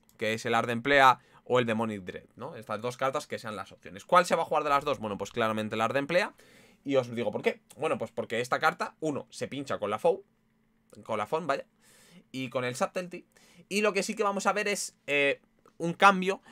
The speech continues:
en cómo se construyen las listas. Creo que ahora ya no tiene tanto sentido jugar cuatro Fons. Y os voy a poner una lista que he visto. Eh, ¡no! Ah, vale. Sí, la lista de Magwin South, eh, que es una versión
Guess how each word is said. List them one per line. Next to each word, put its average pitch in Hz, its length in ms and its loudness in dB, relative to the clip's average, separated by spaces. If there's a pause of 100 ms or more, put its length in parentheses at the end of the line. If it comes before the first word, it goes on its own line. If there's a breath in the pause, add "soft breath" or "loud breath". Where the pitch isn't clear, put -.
(160 loud breath)
en 156 140 -4
cómo 156 160 -2
se 160 80 -6
construyen 131 320 -4
las 98 100 -2
listas. 98 340 -8
Creo 165 200 4
que 175 80 4
ahora 165 180 8
ya 165 160 6
no 147 100 -4
tiene 151 200 -4
tanto 147 180 0
sentido 135 580 -4
jugar 113 280 0
cuatro 135 260 2
Fons. 165 340 -2 (300 loud breath)
Y 139 120 2
os 135 100 4
voy 131 100 2
a 123 60 2
poner 127 180 0
una 123 140 0
lista 127 360 -2
que 113 120 0
he - 20 0
visto. 113 460 -6 (400 soft breath)
Eh, 107 280 -4
¡no! 214 640 4
Ah, 117 140 0
vale. 104 240 0 (180 soft breath)
Sí, - 360 -8
la 127 180 2
lista 139 200 -2
de 151 80 2
Magwin 143 380 2
South, 90 360 -4 (140)
eh, 104 640 2
que 131 300 2
es 117 320 -4 (300 loud breath)
una 151 200 6
versión 147 420 2